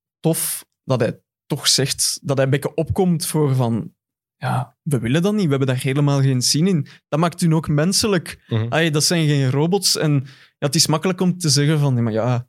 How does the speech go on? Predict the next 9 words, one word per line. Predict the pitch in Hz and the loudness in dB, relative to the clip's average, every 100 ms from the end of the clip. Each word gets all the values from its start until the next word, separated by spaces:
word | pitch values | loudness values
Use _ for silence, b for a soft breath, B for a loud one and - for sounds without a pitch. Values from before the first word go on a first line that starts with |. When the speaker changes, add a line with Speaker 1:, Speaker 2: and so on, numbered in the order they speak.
| _ | _
Speaker 1:
gast, | - 113 - - - _ _ _ | -6 -2 0 -2 -12 _ _ _
jij | - 127 | -2 0
verdient, | 123 120 123 117 | 0 0 0 0
eh, | 117 110 | -2 0
dertig | 123 120 135 135 | -2 -2 -2 -2
miljoen | 120 120 151 | 0 0 0
op | 147 | 2
een | |
jaar. | 120 123 147 - | 2 2 0 -2